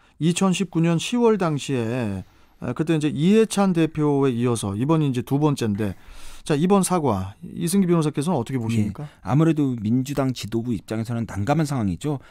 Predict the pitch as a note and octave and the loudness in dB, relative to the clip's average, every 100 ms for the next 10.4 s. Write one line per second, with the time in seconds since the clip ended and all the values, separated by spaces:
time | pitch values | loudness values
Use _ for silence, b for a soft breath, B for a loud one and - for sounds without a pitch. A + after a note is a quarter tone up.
0 | B - C3 C3+ D3+ C#3 C3 - F2+ C3+ | B -4 -2 -2 -4 -6 -6 -8 -6 -4
1 | C#3 C3 B2+ A#2+ A#2 - A#2 A#2 - F#3 | -4 -4 -4 -4 -6 -4 -2 -2 -4 -8
2 | F3 D#3+ A2+ G#2 A2 G#2+ D#3+ - D3 A2+ | -4 -4 -2 -2 -4 -6 -10 -6 -6 -4
3 | G#2+ D2 G2+ D3 A#2+ G#2 F#2+ E2 G#2+ G2+ | -6 -4 -2 0 0 -2 -4 -4 -4 -4
4 | E2+ G#2+ G#2 G#2 B - D3 C3+ E2+ - | -4 -4 -2 -4 B -2 0 0 -4 -12
5 | b b - - C3 C#3+ C#3+ C#3 - - | b b -12 -4 -4 -2 -4 -8 -16 -20
6 | - _ - E2+ F#3 F#3+ E3 C3 A2+ A#2+ | -20 _ -10 -4 -2 -2 -2 -2 -2 -4
7 | G#2 G#2 G#2 D3+ - - - A#2+ C#2+ F2+ | -4 -4 -4 -4 -10 -14 -6 -4 -4 -8
8 | - - D#3 G#2+ - C#3 - b b - | -12 -8 -4 -4 -6 -10 -10 b b -6
9 | G3 F3 F3+ - A#2+ - B2 B2 A2+ A2 | -4 -4 -6 -8 -6 -8 -8 -6 -4 -4
10 | G#2+ G#2+ A#2+ | -4 -4 -6